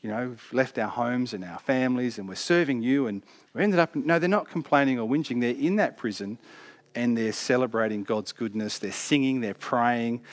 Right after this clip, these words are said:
and God acts really powerfully through that. But here's the bit about the jailer from, uh, Philo, who was an ancient Jewish philosopher. "Everyone knows how full of inhumanity and cruelty jailers are, pitiless by nature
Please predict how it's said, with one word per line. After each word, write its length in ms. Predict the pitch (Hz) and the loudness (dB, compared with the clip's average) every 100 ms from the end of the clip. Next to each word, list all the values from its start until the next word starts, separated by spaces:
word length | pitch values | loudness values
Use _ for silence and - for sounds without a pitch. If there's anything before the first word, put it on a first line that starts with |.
| - - - - | -20 -20 -10 -4
and 240 | 107 107 | -2 4
God 200 | 135 139 | 4 6
acts 260 | 123 120 - | 2 -2 -4
really 180 | 113 | -4
powerfully 500 | 104 113 127 156 - | -4 -4 -4 -4 -6
through 280 | 95 - 135 | -12 -4 -2
that. 220 | 113 85 - - - - | 0 -4 -10 -20 -20 0
But 120 | - | 4
here's 180 | 202 254 | 4 4
the 120 | - | 2
bit 140 | 139 139 | 2 2
about 220 | 123 113 | 2 0
the 60 | |
jailer 420 | 107 127 139 127 98 | 0 4 4 4 -2
from, 360 | - 110 107 | -2 -2 -2
uh, 140 | 95 104 | -4 -6
Philo, 480 | - 131 139 131 104 | 2 4 4 2 0
who 80 | |
was 120 | 110 104 | -4 -2
an 80 | |
ancient 400 | 113 117 - 110 | -2 -2 -4 -8
Jewish 240 | 117 110 - | -6 -6 -6
philosopher. 580 | 107 107 - 117 95 92 - - | -4 -4 -4 -8 -10 -12 -16 0
"Everyone 540 | - 240 254 233 165 127 | 6 8 8 4 4 4
knows 540 | 113 98 92 - - - - - | 0 -2 -6 -10 -12 -14 -20 6
how 180 | 147 147 | 8 8
full 360 | - 220 233 | 6 4 6
of 140 | 208 - | 6 4
inhumanity 920 | 208 214 170 185 165 185 175 185 180 | 4 4 4 4 4 4 2 2 2
and 200 | 143 139 | 2 -2
cruelty 580 | - 175 185 175 180 165 | 0 4 4 4 -2 -2
jailers 580 | 123 147 160 170 160 123 | 2 6 6 6 2 0
are, 440 | 123 123 104 90 - - - - _ _ - | 2 2 2 -4 -14 -20 -20 -20 _ _ 4
pitiless 500 | 262 220 180 127 - | 6 6 4 2 -2
by 260 | - 143 | 4 4
nature 540 | 147 147 151 - 120 | 6 4 2 0 -2